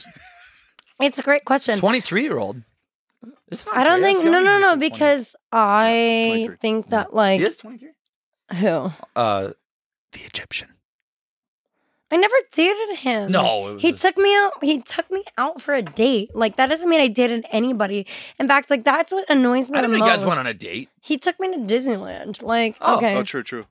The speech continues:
Speaker 1: That's sick. Oh, and
Speaker 2: Yeah.
Speaker 1: skydiving.
Speaker 2: Well, no, he didn't take me skydiving. Like, I went with another friend. He was just there. Like, it wasn't a date.
Speaker 3: Who cares? You were going on to something before.
Speaker 1: Austin
Speaker 3: How old's,
Speaker 1: Sprints.
Speaker 3: how old's
Speaker 2: You guys,
Speaker 3: too old?
Speaker 2: like,
Speaker 1: We
Speaker 2: listen,
Speaker 1: love
Speaker 2: I
Speaker 1: Austin.
Speaker 2: wasn't, well,
Speaker 3: Yeah.
Speaker 2: because, like, I wanna set the record straight. Like, I wasn't dating them. I came to L A.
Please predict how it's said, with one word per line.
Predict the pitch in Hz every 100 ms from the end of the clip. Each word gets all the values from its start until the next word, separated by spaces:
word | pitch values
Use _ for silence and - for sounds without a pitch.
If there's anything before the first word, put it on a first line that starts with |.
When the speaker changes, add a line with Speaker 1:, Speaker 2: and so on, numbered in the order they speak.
| -
Speaker 1:
That's | 190
sick. | - 220 - -
Oh, | 254 262
and | 294
Speaker 2:
Yeah. | 247 254
Speaker 1:
skydiving. | 226 147 - _ _ _ _ _ _ _ _ _ -
Speaker 2:
Well, | 254 277
no, | 294
he | 226
didn't | 262 269
take | 247
me | 214
skydiving. | 196 202 190 190 196 214 220
Like, | 226 208
I | 220
went | 226 233
with | 208
another | 220 208 202
friend. | 226 214
He | 202
was | 196 180
just | 190 -
there. | 196 208 202
Like, | 101 190 -
it |
wasn't | 202 208 220
a | 170
date. | - -
Speaker 3:
Who | -
cares? | 185 139
You | 165
were | 185
going | 196 185
on | 160
to | 151
something | - 135 120 104
before. | 90 110 117 98 - _
Speaker 1:
Austin | 139 139 156
Speaker 3:
How | 147
old's, | 160
Speaker 1:
Sprints. | 151 -
Speaker 3:
how | - 160
old's | 165 151 - -
Speaker 2:
You | 349
guys, | 370 330
Speaker 3:
too |
old? | -
Speaker 2:
like, | 302
Speaker 1:
We | 240
Speaker 2:
listen, | 339 196
Speaker 1:
love | 208
Speaker 2:
I | 185 294
Speaker 1:
Austin. |
Speaker 2:
wasn't, | 320 330 339
well, | 294 330
Speaker 3:
Yeah. | 240
Speaker 2:
because, | 339 - - 320 302
like, | 294 269
I | 262
wanna | 294 320
set | - -
the | 277
record | 240 240 254
straight. | 185 - 247 269
Like, | 214
I | 208
wasn't | 202 220 220
dating | 220 226
them. | 202
I | 202
came | 214 233
to | 226 214
L | 202
A. | 190 196